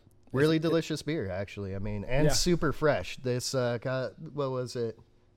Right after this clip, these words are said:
Speaker 1: Nine fourteen is when this was canned.
Speaker 2: Yeah.
Speaker 1: So.
Speaker 2: It's pretty good. Yeah, all the big flavors are there. Um, the, that, that, I would call it the, the blade of grassiness that a lot of hazies have is, is less than,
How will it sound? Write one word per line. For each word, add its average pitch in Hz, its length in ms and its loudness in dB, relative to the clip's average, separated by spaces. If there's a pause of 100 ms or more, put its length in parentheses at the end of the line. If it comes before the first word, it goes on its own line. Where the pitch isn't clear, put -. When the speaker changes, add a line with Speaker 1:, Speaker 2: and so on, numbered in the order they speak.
Speaker 1:
Nine 131 280 0
fourteen 151 800 -2
is 135 180 -10
when 151 120 -4
this 156 180 -4
was 151 140 -6
canned. 160 380 -6 (280)
Speaker 2:
Yeah. 127 180 -8 (200)
Speaker 1:
So. 123 440 0 (240)
Speaker 2:
It's - 80 -20
pretty 156 160 -6
good. 139 140 -4 (680)
Yeah, 123 220 -4
all 156 140 4
the 165 80 6
big 156 180 2
flavors 156 300 2
are 156 60 0
there. 160 360 4 (120)
Um, 123 580 4
the, 123 540 4 (340)
that, 117 220 6 (180)
that, 110 200 -2 (260)
I 120 80 -6
would 120 100 -4
call 135 200 4
it 120 80 -2 (100)
the, 120 260 -4 (140)
the 127 140 2
blade 139 360 8
of 139 100 8
grassiness 135 640 6
that 117 120 2
a 113 40 2
lot 117 160 6
of 113 60 2
hazies 120 300 2
have 113 300 0
is, 110 360 -4
is 117 180 -4
less 147 380 6
than, 117 400 2